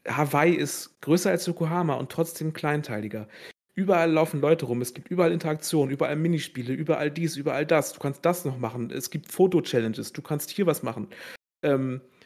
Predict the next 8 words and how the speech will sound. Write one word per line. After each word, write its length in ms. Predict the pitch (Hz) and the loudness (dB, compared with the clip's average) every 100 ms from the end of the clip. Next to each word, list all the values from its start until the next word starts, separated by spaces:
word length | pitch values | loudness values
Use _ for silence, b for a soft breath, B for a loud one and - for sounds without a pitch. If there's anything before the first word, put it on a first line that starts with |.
| _ _ _ _ _ _ _ _ _ _ | _ _ _ _ _ _ _ _ _ _
es 140 | 160 160 | 0 2
ist 120 | 151 | -2
einfach 300 | 156 151 147 | 0 0 -2
viel 220 | - 226 | 0 0
zu 80 | 180 | 0
viel, 140 | - | 2
um 60 | 175 | 4
darüber, 300 | 170 170 160 | 6 4 -2